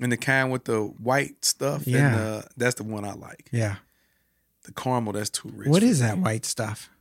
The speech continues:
Speaker 1: I don't know, man. I don't even wanna know. It's, it's probably stuff
Speaker 2: And it
Speaker 1: that
Speaker 2: has the
Speaker 1: get
Speaker 2: yellow stuff too, right?
Speaker 1: It probably give you heart attacks and strokes.
Speaker 2: Yeah.
Speaker 1: That's probably what it is.
Speaker 2: I haven't had one for a while.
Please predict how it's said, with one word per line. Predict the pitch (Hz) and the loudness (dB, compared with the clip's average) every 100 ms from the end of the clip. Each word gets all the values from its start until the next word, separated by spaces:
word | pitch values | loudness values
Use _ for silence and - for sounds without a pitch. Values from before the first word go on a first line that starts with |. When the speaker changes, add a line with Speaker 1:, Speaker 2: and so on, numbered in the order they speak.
| - | -6
Speaker 1:
I | 147 | -2
don't | 151 135 | -2 -2
know, | 131 110 | -2 -4
man. | 110 113 | -4 -2
I | 127 139 | 0 2
don't | 135 | 0
even | 131 | -2
wanna | 131 120 | -2 -4
know. | 104 101 101 - | -4 -8 -8 -2
It's, | 120 - | 0 4
it's | 139 147 | 4 2
probably | - 160 143 | 2 2 2
stuff | 123 - | -2 4
Speaker 2:
And | 165 | 6
it | 156 | 6
Speaker 1:
that | |
Speaker 2:
has | 139 | 6
the | 143 | 6
Speaker 1:
get | 135 | 6
Speaker 2:
yellow | 139 185 151 | 6 6 4
stuff | - 127 113 | 2 0 0
too, | - 156 120 | 2 4 6
right? | 120 | 4
Speaker 1:
It | 139 | 4
probably | 139 185 180 | 4 4 4
give | 147 156 | 2 -2
you | 143 | 0
heart | 135 160 139 | 2 2 2
attacks | - 135 117 - | 2 0 0 -4
and | 113 | -4
strokes. | - - 123 - - - | -2 0 0 0 -8 -2
Speaker 2:
Yeah. | 113 107 | 0 2
Speaker 1:
That's | 120 | 2
probably | 117 127 117 | 2 0 2
what | 117 113 | 0 -2
it | 113 | -2
is. | 117 113 - | -4 -6 -2
Speaker 2:
I | 127 | 2
haven't | 165 151 | 4 6
had | 127 139 | 6 4
one | 131 117 | 4 2
for | 107 | 0
a | 110 | -2
while. | 107 107 104 117 | 0 -2 -4 -10